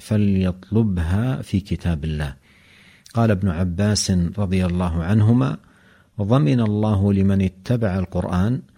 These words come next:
ألا يضل في الدنيا ولا يشقى في الآخرة، ثم تلا: فمن اتبع هداي فلا يضل ولا يشقى". واتخاذ الأسوة والقدوة الصالحة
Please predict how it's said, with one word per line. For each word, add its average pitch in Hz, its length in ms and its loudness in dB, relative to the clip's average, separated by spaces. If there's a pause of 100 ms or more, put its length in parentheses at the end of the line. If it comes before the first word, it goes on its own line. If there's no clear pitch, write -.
(340)
ألا 120 440 4
يضل 92 440 0 (480)
في - 160 -2
الدنيا 123 580 2 (160)
ولا 95 320 2
يشقى 101 760 -2
في - 140 -6
الآخرة، 85 640 -2 (540)
ثم 110 360 4
تلا: 107 440 0 (480)
فمن 110 380 2
اتبع 98 560 -2 (180)
هداي 95 520 0
فلا 87 380 -2
يضل 104 420 0 (320)
ولا 82 300 0
يشقى". - 380 -8 (800)
واتخاذ 139 680 0 (480)
الأسوة 104 1040 0
والقدوة 104 720 0
الصالحة 90 680 -2